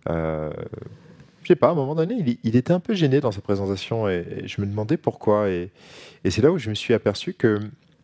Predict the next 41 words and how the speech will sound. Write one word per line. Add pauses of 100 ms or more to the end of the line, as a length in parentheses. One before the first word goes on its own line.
(120)
il
avait
deux
ans
de
trou (1400)
et
que (880)
il
pensait
que
c'était
un
frein. (1120)
Et
j'ai
demandé, «
Mais
qu'est-ce
que
vous
avez
fait,
en
fait,
pendant
ces
deux
ans ? »
Et
c'est
là
qu'il
m'a
expliqué
qu'il,
euh,
s'occupait
de
ses
enfants